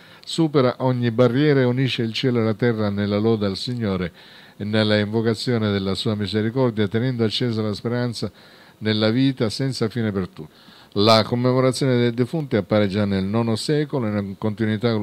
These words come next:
con l'uso monastico più antico di consacrare un giorno alla preghiera per i defunti.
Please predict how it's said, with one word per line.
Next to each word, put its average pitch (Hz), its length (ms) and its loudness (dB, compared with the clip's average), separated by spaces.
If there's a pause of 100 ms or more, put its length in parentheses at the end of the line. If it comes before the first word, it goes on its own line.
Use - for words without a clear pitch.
(220)
con 101 240 -4
l'uso 104 320 -2
monastico 107 760 -2
più 113 160 -4
antico 113 460 -4 (480)
di 120 260 4
consacrare 120 680 0
un 101 160 0
giorno 110 400 2
alla 95 240 0
preghiera 101 480 0
per 98 140 -4
i 92 100 -4
defunti. 90 640 -8